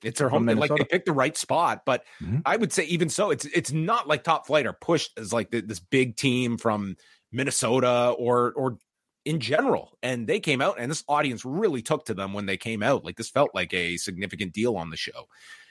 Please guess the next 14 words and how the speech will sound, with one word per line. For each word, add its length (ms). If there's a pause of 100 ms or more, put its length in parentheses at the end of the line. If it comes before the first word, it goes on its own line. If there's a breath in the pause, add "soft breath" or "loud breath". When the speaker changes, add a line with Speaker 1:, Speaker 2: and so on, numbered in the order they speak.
(300 loud breath)
Speaker 1:
And 320
we 280 (100)
have, 360 (480)
uh, 140
Top 240
Flight 220
and 100
Andretti 440
against 260
the 60
Hardys 500
and 200
Brother 280
Zay. 420